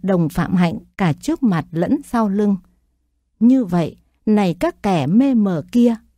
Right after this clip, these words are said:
do biết gì, do thấy gì, các ông sống cạnh tranh, luận tranh, đấu tranh, đả thương nhau với những binh khí miệng lưỡi. Và các ông không tự thông cảm nhau, không chấp nhận thông cảm,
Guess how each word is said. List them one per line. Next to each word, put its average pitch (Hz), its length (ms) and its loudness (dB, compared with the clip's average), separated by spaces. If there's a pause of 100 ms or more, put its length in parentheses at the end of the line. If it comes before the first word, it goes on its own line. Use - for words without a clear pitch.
(440)
do 277 300 -2
biết 247 300 -2
gì, 185 400 0 (320)
do 269 320 0 (100)
thấy 262 360 -2
gì, 180 300 2 (360)
các 339 160 -4
ông 262 240 4
sống 247 260 2 (120)
cạnh 175 300 -6
tranh, 262 320 2 (120)
luận 180 400 0
tranh, 254 340 2 (100)
đấu 208 380 0
tranh, 240 280 0 (360)
đả 196 260 -2
thương 262 360 2
nhau 240 300 2 (220)
với 214 200 2
những 262 320 2
binh 254 220 4
khí 214 260 0
miệng 190 300 0
lưỡi. 185 240 0 (840)
Và 196 260 -2
các 320 240 -8
ông 262 240 4
không 277 300 0
tự 208 320 0
thông 262 220 2
cảm - 200 0
nhau, 240 380 2 (320)
không 277 380 2
chấp 349 240 -6
nhận 208 320 2
thông 262 260 2
cảm, 131 340 -2